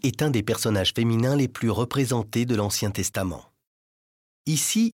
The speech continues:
elle est figurée au bain, se faisant laver les pieds par une servante en bas à gauche.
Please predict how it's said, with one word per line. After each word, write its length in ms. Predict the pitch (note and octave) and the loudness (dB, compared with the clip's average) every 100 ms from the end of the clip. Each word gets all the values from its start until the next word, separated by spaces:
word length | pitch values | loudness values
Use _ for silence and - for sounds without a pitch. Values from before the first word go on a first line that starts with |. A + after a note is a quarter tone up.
| _ | _
elle 160 | C3+ C#3+ | 2 2
est 20 | |
figurée 500 | C3 G3+ D#3+ E3 G3 | 2 0 2 2 2
au 120 | C3 | 2
bain, 260 | G2+ F#2+ D#2 - _ - | 0 -2 -2 -10 _ -4
se 100 | - | -2
faisant 320 | A2+ A#2 G#2 | 0 2 2
laver 220 | A2 A2 G2 | 2 0 0
les 140 | F#2 | -2
pieds 240 | - C#3+ | 0 0
par 180 | C#3+ G2+ | 0 0
une 120 | G2+ | -2
servante 500 | - F#2+ F#2 G#2+ C#3 - | -2 -2 -2 -2 -2 -6
en 140 | - B2+ | -2 0
bas 180 | A#2 A2+ | 0 0
à 100 | G2+ | 0
gauche. 440 | F#2 D2 - - | -2 -4 -6 -10